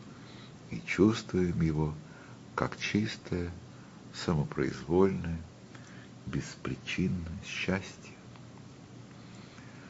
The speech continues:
Оно есть также чистое, свободное от мыслей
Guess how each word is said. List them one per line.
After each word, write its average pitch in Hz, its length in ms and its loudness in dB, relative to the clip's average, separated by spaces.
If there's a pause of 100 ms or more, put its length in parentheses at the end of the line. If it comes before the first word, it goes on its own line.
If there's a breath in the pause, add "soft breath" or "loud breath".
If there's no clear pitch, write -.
(440 loud breath)
Оно 104 300 12
есть 131 500 6
также 107 520 12 (180)
чистое, 87 680 4 (320)
свободное 76 800 6 (600 loud breath)
от - 240 0
мыслей 73 480 4